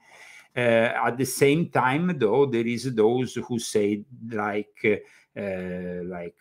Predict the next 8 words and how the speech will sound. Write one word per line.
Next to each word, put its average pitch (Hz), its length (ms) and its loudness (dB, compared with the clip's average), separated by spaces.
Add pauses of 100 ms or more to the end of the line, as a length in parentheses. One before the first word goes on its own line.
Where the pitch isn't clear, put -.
I 87 120 -10
think 101 260 -10
White, 95 420 -8
I 92 40 -12
mean, 95 420 -10
different, 107 560 -4
uh, 98 140 -2 (360)
um, 95 760 -8